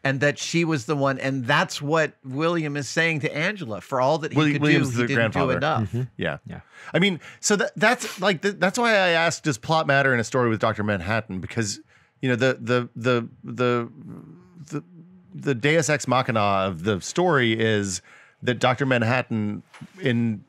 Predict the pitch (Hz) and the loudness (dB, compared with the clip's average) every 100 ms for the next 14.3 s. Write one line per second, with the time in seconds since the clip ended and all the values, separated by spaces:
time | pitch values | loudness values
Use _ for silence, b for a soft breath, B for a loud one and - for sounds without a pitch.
0 | - 127 117 104 - 127 117 113 113 - | -4 -2 -2 -4 -2 0 2 0 -4 0
1 | 104 90 90 90 82 80 101 117 107 110 | 0 0 0 -2 -6 -10 -6 -2 0 0
2 | 104 98 90 85 120 104 95 90 87 B | 0 -2 -6 -2 -2 -2 -4 -4 -8 B
3 | B B 107 117 110 - 113 104 104 101 | B B 0 0 0 -2 0 0 -2 -6
4 | 90 123 120 98 98 - 90 107 98 104 | -2 -2 0 -2 -2 -4 -2 -2 0 -2
5 | 95 98 95 98 90 90 85 92 82 87 | -2 -2 -2 -4 -6 -8 -6 -4 -4 -4
6 | 82 80 - - 117 143 143 - 110 92 | -4 -6 -12 -12 -8 -8 -10 -4 -4 -4
7 | - 110 98 104 95 98 95 98 95 87 | -4 -4 0 0 0 -2 -4 -2 -2 0
8 | 98 104 95 87 82 87 87 82 85 87 | -2 0 -2 -2 -4 -6 -6 -4 -4 -2
9 | 87 78 78 82 78 80 76 131 127 82 | -6 -6 -6 -6 -4 -6 -6 -4 -2 -2
10 | - B B B _ 123 117 113 113 113 | -6 B B B _ -2 0 0 -2 -6
11 | _ - 120 117 101 - _ _ _ _ | _ 0 0 0 -4 -12 _ _ _ _
12 | 135 127 147 190 127 135 127 120 175 156 | -4 0 0 0 -2 0 0 -2 -12 -16
13 | 214 135 127 143 139 135 110 170 147 117 | -12 -8 -2 0 0 0 -2 2 2 2
14 | 104 90 | 0 -4